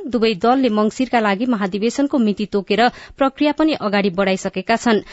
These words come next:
महाधिवेशन केन्द्रित भएर शीर्ष नेताहरू जिल्ला जिल्लामा पुग्ने क्रम पनि शुरू भएको छ।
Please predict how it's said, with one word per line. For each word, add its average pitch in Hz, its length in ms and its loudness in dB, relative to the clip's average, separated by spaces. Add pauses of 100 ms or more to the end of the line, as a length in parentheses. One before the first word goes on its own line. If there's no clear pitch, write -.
(220)
महाधिवेशन 208 580 0
केन्द्रित 254 440 -2
भएर 196 280 0
शीर्ष - 320 -4
नेताहरू 202 480 2
जिल्ला 202 360 0
जिल्लामा 254 420 0
पुग्ने 202 320 0
क्रम 202 240 0
पनि 214 220 0
शुरू 190 220 -2
भएको 180 340 -4
छ। 240 120 -4